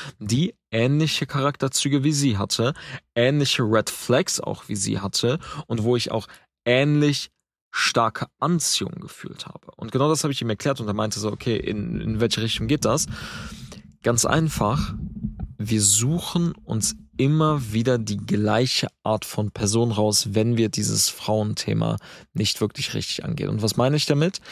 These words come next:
Wahrscheinlich hattest du in deinem Datingleben einige Muster, dass gewisse Arten von Frauen,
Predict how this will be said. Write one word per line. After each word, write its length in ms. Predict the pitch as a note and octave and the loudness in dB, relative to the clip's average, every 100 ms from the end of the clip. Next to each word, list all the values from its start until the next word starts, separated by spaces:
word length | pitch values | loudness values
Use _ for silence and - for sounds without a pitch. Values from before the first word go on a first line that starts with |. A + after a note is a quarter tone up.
| - - - | -14 -14 -8
Wahrscheinlich 460 | - - B2 D#3 C#3 | -2 2 4 4 2
hattest 260 | - - | 2 2
du 40 | B2 | 4
in 60 | |
deinem 220 | A#2 A2+ G#2+ | 4 4 4
Datingleben 640 | A2 - G2+ G#2 G#2 A2+ - | 2 2 0 2 2 0 0
einige 300 | G#2+ G#2+ G2+ | 0 2 2
Muster, 440 | G2+ - - - - - | 2 0 0 -2 -8 -2
dass 220 | G#2 - | 0 2
gewisse 480 | G#2+ B2 D3 E3+ - - | 2 4 4 4 0 -2
Arten 360 | A2+ A#2 A2+ G#2+ | -2 0 -6 -6
von 240 | - G#2 | -4 -2
Frauen, 460 | G#2+ G#2+ G#2+ B2+ | 0 0 2 2